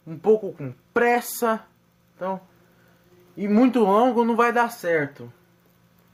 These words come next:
Esta é a verdade. Não minto. Então, ai, ai. Vamos nessa. O que temos para hoje?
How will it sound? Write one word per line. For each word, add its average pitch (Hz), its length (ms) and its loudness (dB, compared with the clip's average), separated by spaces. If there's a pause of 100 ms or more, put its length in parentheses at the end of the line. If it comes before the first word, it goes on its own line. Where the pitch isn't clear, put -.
Esta 165 320 -6
é - 20 4
a 190 60 4
verdade. 196 920 -2 (1120)
Não 196 160 -4
minto. 170 600 -4 (2000)
Então, 226 480 2 (1500)
ai, 262 560 2 (260)
ai. 160 380 -4 (1600)
Vamos 165 340 -4
nessa. 147 440 -2 (1200)
O 143 80 -10
que 175 180 -10
temos 220 540 0
para 226 400 2
hoje? 135 1000 2